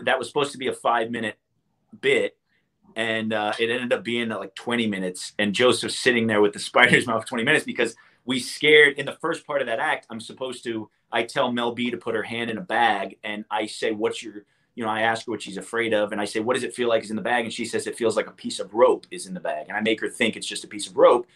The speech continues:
And then I say, "That's why so many people have this fear of the unknown, because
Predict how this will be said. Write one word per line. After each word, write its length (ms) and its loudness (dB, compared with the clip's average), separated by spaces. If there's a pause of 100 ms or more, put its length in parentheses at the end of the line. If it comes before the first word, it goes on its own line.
(360)
And 100 6
then 80 6
I 80 6
say, 340 6
"That's 220 2
why 80 2
so 160 -2
many 140 -2
people 400 0
have 240 2
this 180 -4
fear 300 0
of 80 0
the 160 -4
unknown, 540 0
because 420 -2